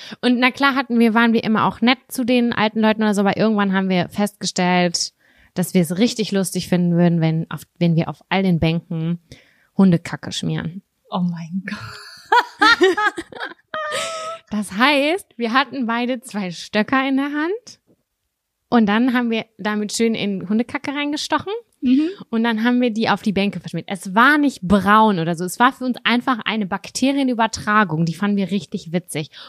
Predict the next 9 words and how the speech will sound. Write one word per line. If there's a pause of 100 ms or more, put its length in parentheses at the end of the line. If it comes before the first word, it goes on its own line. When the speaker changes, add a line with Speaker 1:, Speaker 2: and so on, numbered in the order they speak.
(140)
Speaker 1:
Und
es
ist
wahrscheinlich
auch, (800)
keine
Ahnung, (540)
wir
haben